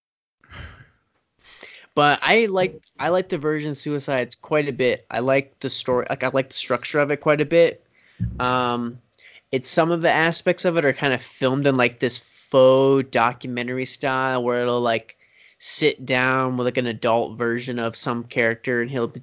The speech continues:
talking about the past and, you know, talking about the girls. And there's also, like, a narrator that comes in that was supposed to be one of the children who's talking about, um, what the girls were like and their, like, obsession with them and trying to figure out what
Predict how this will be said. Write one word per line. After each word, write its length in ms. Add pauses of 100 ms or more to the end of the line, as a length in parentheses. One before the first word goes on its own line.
talking 320
about 220
the 80
past 640
and, 320 (140)
you 80
know, 20
talking 380
about 240
the 80
girls. 600
And 220 (1120)
there's 160
also, 240
like, 80
a 60
narrator 600
that 200
comes 300
in 120
that 80
was 80
supposed 260
to 60
be 200
one 180
of 80
the 60
children 500
who's 140
talking 420
about, 500 (320)
um, 540 (1120)
what 220
the 80
girls 340
were 140
like 460
and 240
their, 120
like, 140
obsession 560
with 160
them 300
and 180
trying 200
to 40
figure 380
out 240
what 260